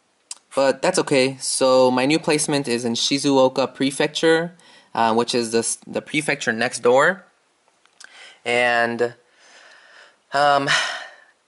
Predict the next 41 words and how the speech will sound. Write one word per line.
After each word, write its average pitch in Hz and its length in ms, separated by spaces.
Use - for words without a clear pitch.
the 127 480
population 175 560
of 135 140
my 123 120
new 131 260
city 143 420
is 117 540
over 151 300
eight 135 140
hundred 135 280
thousand, 147 600
uh, 117 180
compared 123 480
to 117 340
the - 140
other 151 180
city, 143 280
which 123 200
was 120 120
about 110 240
fifty 165 240
thousand. 120 540
So 123 400
the 123 80
public 160 280
transportation 151 600
system 135 420
is 131 220
a 120 80
lot 123 240
better 127 280
to 127 160
accommodate 120 520
all 120 180
those 117 200
people. 131 520
And, 113 400
um, 110 240
I'm 120 140
also 123 500
right, 123 340